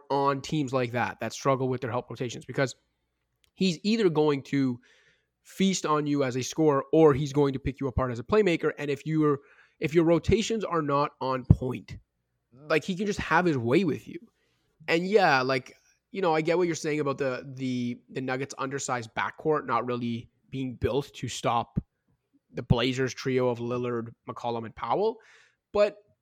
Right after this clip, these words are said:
you know, I'd also argue that if you actually look at the kind of roster left post Murray injury, the Nuggets actually have a, like, surprisingly competent defensive makeup.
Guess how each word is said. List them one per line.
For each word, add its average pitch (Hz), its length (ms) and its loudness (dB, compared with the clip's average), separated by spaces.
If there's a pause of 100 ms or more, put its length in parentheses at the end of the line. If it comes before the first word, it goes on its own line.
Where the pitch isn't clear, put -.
(140)
you 208 80 -2
know, 226 100 4
I'd 214 100 2
also 269 300 -2
argue 196 340 0
that 147 120 2
if 135 120 -4
you 147 140 0
actually 165 360 -2
look 143 360 0
at 127 240 -4
the 135 80 -6
kind 127 240 -4
of 110 140 -6
roster 127 600 -2 (540)
left - 480 -4 (180)
post 131 340 -4
Murray 123 340 0
injury, 185 500 -4 (480)
the 139 60 -4
Nuggets 226 300 0
actually 339 260 -4
have 139 360 -2
a, 160 100 -2
like, 127 180 -6
surprisingly 135 880 -4
competent 123 640 -8
defensive 123 580 -8
makeup. 165 520 -4